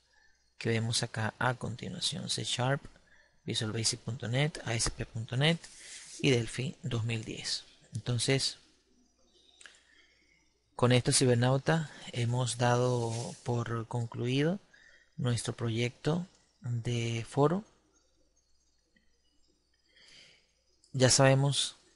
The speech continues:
a grosso modo, que creamos acá nuestra capa vista. Lo hicimos a lo último. Primero trabajamos con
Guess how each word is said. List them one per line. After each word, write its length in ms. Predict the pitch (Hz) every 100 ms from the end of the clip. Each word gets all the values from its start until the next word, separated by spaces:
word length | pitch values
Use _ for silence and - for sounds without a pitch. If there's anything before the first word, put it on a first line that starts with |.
| _ _ _ _ _ _ -
a 120 | 123
grosso 340 | 120 123 -
modo, 420 | 139 143 147 165 156 - - _ _ _ _ _ _ _ _ _ _ _
que 360 | 123 120 117 -
creamos 400 | 117 123 131 -
acá 540 | - 127 127 135 - 127
nuestra 1120 | 120 120 120 113 - 117 117 113 113 110 110 113 - -
capa 300 | - 120 127
vista. 560 | 127 139 - - 170 185 _ _ - - _ _ _ _ _ _ _ _ _ _ _ -
Lo 140 | 123 117
hicimos 460 | - 120 127 127
a 40 | 123
lo 120 | 127
último. 520 | 147 - 170 196 214 - _ -
Primero 400 | 120 120 123 123
trabajamos 640 | 127 120 117 123 127 123
con 760 | - - 117 113 113 113 113